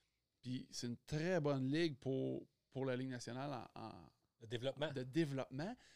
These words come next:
Speaker 1: Par contre, il n'y a pas d'entre-deux. Tu passes de des kids, tu sais,
Speaker 2: Ouais, ouais.
Speaker 1: Lafrenière jouait,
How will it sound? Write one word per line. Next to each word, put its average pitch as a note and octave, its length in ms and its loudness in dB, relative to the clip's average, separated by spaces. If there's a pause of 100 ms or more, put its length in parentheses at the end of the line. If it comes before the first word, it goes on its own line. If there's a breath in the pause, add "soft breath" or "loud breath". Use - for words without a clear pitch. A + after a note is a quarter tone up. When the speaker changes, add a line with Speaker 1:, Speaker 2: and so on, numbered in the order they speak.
(240 soft breath)
Speaker 1:
Par - 200 -2
contre, G#3+ 260 -2
il - 20 2
n'y C3 40 2
a A#2+ 40 -2
pas E3+ 140 2
d'entre-deux. C#3+ 540 -2 (400)
Tu - 140 -8
passes G3 520 4
de D#3+ 400 6
des B2+ 300 6
kids, F3+ 540 0 (680)
tu G3+ 80 -2
sais, G#3+ 160 -2 (600)
Speaker 2:
Ouais, C#3+ 80 -2
ouais. F#3 40 2
Speaker 1:
Lafrenière F#3+ 580 2
jouait, E3 460 0